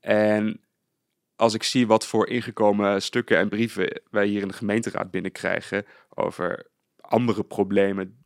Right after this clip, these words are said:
ja, die toch wel wat van mindere aard zijn, dan denk ik wel, "Wel, we kunnen echt wel wat mondiger zijn met elkaar."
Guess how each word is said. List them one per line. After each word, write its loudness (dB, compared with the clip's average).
ja, -8
die -16
toch -4
wel 2
wat -4
van -4
mindere 0
aard 0
zijn, -4
dan -2
denk 4
ik -2
wel, 10
"Wel, 6
we -2
kunnen 4
echt 6
wel 4
wat 4
mondiger 6
zijn 4
met 0
elkaar." -2